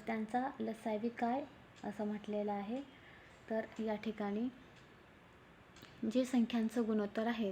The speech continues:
त्याला मसावीने गुणा, म्हणजे त्या संख्या मिळतील. तर सहा गुणिले चार करा, चोवीस येणार.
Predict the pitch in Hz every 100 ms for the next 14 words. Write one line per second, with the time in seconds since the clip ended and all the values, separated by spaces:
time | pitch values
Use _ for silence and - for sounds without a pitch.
0 | 190 202 202 240 - 208 208 214 196 202
1 | 202 202 202 226 247 - - - 214 214
2 | 208 220 247 302 285 - - 220 214 226
3 | 220 220 233 269 - - - - - 220
4 | - - - 247 226 247 277 285 - -
5 | 226 226 220 226 - 226 214 220 214 214
6 | 247 - - - - - 214 226 254 226
7 | 202 196